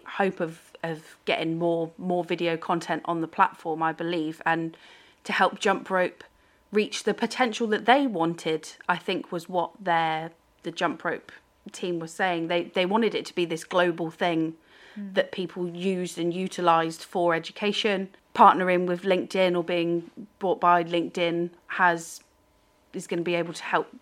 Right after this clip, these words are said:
Speaker 1: help do that, um, which they're quite excited about by the sounds of things.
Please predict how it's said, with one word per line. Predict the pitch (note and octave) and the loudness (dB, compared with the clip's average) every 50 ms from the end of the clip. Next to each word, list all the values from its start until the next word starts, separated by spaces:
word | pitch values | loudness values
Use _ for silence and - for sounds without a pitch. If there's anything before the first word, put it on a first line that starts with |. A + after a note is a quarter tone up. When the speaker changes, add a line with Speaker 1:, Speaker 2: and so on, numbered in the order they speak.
| _ _ - | _ _ -10
Speaker 1:
help | - - F3+ - - | -6 -6 -6 -4 -4
do | - F#3 G3 | -6 -6 -2
that, | E3+ D#3 D3 - - - _ _ _ _ _ _ _ _ | 0 2 2 0 0 -6 _ _ _ _ _ _ _ _
um, | - F3 E3+ E3 E3+ D#3+ D#3+ - | -6 -6 -4 -4 -6 -8 -8 -8
which | - E3 D3+ - | -8 -8 -6 -4
they're | - E3 D#3+ | -2 -2 -2
quite | D#3+ - D#3 C#3+ C3+ C3+ | -2 -2 -2 -2 -2 -2
excited | D#3 - - D#3 D#3 - - - | -6 -12 -10 -12 -12 -12 -14 -18
about | D3+ - D#3 D#3+ F3+ | -12 -8 -6 -6 -6
by | - F#3+ E3+ | -6 -6 -8
the | D#3+ | -8
sounds | - - D#3+ E3+ E3 E3+ | -6 -4 -4 -4 -4 -6
of | D#3+ | -8
things. | - D#3 F3 A#3 D4 - | -10 -8 -8 -10 -10 -14